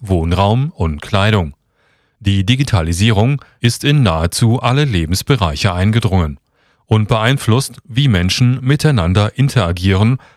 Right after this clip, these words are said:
und wie sie die Welt wahrnehmen. Und auch wenn Wohlstand vom Kollektiven abhängt, ist er dennoch eine persönliche Erfahrung.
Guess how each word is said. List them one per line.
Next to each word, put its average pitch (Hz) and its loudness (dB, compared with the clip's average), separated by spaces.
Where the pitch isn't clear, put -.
und 131 0
wie 85 -2
sie 80 -2
die 120 0
Welt 80 -2
wahrnehmen. 90 0
Und 117 0
auch 143 0
wenn 90 0
Wohlstand 113 0
vom 80 -4
Kollektiven 95 0
abhängt, 104 0
ist 131 -2
er 147 2
dennoch 104 2
eine 127 0
persönliche 95 0
Erfahrung. 92 0